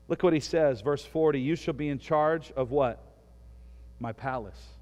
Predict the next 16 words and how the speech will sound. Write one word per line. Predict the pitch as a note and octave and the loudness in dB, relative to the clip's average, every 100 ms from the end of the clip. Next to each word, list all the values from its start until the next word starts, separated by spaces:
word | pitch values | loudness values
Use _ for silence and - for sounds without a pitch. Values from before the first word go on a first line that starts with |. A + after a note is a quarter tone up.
| - - | -20 -10
Wow. | A2 - A#2 - - - - - - - - | -6 -4 -6 -8 -18 -20 -20 -20 -20 -20 -6
You're | D3 G#3 | 8 8
gonna | G#3 G#3 | 8 4
be | G3 | 4
in | G3 F3 | 2 2
charge | - G3 F#3+ F#3+ F#3 | 4 6 8 6 4
of | D#3 | 2
all. | - F#3 G#3 G3 D3+ - | 6 10 12 12 10 6
All? | A3+ D#4 A3+ C#3+ C#3 E3+ - - - - - - - | 10 12 12 10 6 -2 -10 -20 -20 -20 -20 -14 0
What | A#3 | 2
does | A#3 | 4
all | G#3+ A3+ A#3 | 10 12 10
mean? | F3+ D#3 A2+ F#2 - - - - - - | 6 2 -2 -6 -16 -20 -20 -20 -16 -4
It | G3 | 0
means | C4+ G#3 | 0 2
all. | - C4 C4 F3 - - - - | 6 12 12 12 8 -6 -18 -20